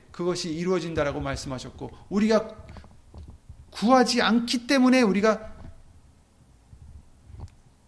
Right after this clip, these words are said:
받지 못한다라고 말씀하셨는데, 구하여도 받지 못하는 이유는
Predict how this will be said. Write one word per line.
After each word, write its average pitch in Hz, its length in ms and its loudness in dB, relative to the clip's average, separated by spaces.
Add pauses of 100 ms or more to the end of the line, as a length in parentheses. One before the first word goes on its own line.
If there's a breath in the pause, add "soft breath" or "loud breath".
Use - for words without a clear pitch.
(460)
받지 - 300 -2
못한다라고 190 560 0
말씀하셨는데, 143 800 -6 (200 loud breath)
구하여도 254 640 4
받지 202 260 0
못하는 180 420 -4
이유는 139 460 -8